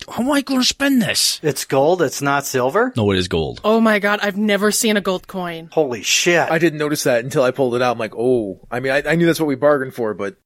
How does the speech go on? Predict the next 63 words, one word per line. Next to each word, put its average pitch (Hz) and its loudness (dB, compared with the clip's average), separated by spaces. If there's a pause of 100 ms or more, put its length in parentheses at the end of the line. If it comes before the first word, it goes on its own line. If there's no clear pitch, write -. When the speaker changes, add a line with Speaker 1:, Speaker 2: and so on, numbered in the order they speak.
(340)
Speaker 4:
well, 143 2
I'm 151 -2
gonna 175 2
go 170 4
get 160 -2
some 156 -4
of 131 -6
this 131 0
changed 123 -2
so - -4
that 120 -2
you 117 -6
can 120 -8
have 113 -4
some - -4
money 101 -6 (180)
for 95 -6
the 110 -8
mess 98 -6
that 98 -14
we 95 -10
made. 90 -10 (240)
Speaker 1:
You 165 -4
can't 285 0
just 196 0
walk 214 0
around 226 2
with 226 2
this. 233 -4
Where 320 -6
are 339 -6
we 311 -4
gonna 359 -4
hide 370 -4
this? - -8
Speaker 4:
No, 226 -4 (100)
you 175 -10
can 240 -8
walk 214 -8
around 156 -6
with 147 -10
it. 147 -8
You 151 -16
just 165 -12
have 165 -8
to - -10
go, 156 -6 (160)
it's 139 -10
fine. 160 -10
We 127 -8
just 135 -10
have 143 -14
to 147 -4
go 139 -4
get 135 -2
it 131 -6
changed 120 -8
into 113 -8
silver. - -10
It's 123 -8
fine. 123 -12 (600)
Speaker 1:
All 110 -14
right, 110 -12